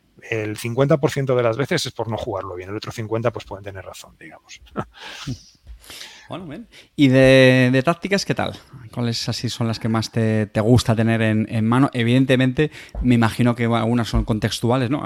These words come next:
Speaker 2: Bueno, en general, esto no, no lo he dicho en los disclaimers, pero evidentemente todos los consejos o, o todo lo que digamos aquí, pues siempre está sujeto, ¿no? a, al, al momento de la, de la partida, ¿no? Yo creo pocos consejos serán de estos de,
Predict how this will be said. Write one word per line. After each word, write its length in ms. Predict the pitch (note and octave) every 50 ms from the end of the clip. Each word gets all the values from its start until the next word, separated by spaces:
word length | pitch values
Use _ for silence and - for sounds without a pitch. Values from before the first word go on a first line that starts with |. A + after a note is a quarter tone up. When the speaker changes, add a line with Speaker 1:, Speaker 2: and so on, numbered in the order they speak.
| A2 F#2 -
Speaker 2:
Bueno, 160 | C3 B2 G2+ F#2+
en 120 | - - -
general, 320 | - G2+ G2 G#2 A2+ A2+
esto 320 | A2+ A2 - - - A#2+
no, 160 | A2 A2 A2 G2
no 140 | A#2 A#2 A2+
lo 40 | A#2+
he 40 |
dicho 160 | A#2+ A#2+ - A#2+
en 60 | A#2
los 80 | A2 G#2+
disclaimers, 420 | A2+ G#2 - A#2 A2+ A#2 C3 C3+ - _
pero 140 | - G2 F#2+
evidentemente 720 | F#2 F2 F2+ F2+ G2 F#2 G#2+ G2 G#2+ G#2 G2+ G#2 A2+ G#2+
todos 440 | - _ _ _ - A2 G#2+ A2 A2
los 320 | G#2+ G#2+ G#2+ - - - - - - - - - _ _ _
consejos 800 | - A#2+ G#2+ G#2+ - - - B2 A#2 A#2 B2+ A#2 A#2 A#2 - -
o, 200 | A#2 A#2 A#2 G2
o 80 | G#2 A#2
todo 120 | - B2+
lo 80 | A#2 A#2
que 60 | A#2+
digamos 280 | A#2 A#2 A2+ A2+ A2+ A2+
aquí, 300 | A2 G2+ A2+ A2+ B2+ B2+ - - - - _ _ _
pues 140 | - G2
siempre 160 | - G2+ F#2+ G#2+
está 160 | G2+ - G#2
sujeto, 460 | G2+ - F#2+ - - A#2 G#2 - A#2
¿no? 240 | A#2 A2+ A2+ A#2 B2
a, 300 | B2 A#2 G#2 G2+ G2 G2+
al, 220 | F2+ G2 F#2+ F#2+ -
al 180 | - G#2 G2
momento 360 | F#2+ G2 G2 G2+ G2+ - A#2
de 60 | A2 G#2+
la, 300 | G#2 G#2 G2+ G2 G2 G2+
de 120 | G2+ F#2+
la 120 | F#2+ F#2 F#2+
partida, 380 | - G2 F#2 - B2+ A#2 G2+
¿no? 160 | G2+ G#2+ A2+ A2+
Yo 100 | G#2+ G#2+
creo 360 | G#2+ G#2+ - - - A2+ - _ _ _ _
pocos 300 | - B2 - C3+ B2+ -
consejos 480 | - B2 A#2 A2 B2+ A#2 B2 C3+ C3+
serán 300 | - A#2+ G#2+ A2 A2 A2
de 60 | A2 A2
estos 260 | - - - A#2 A2+
de, 180 | A2 A2 G#2+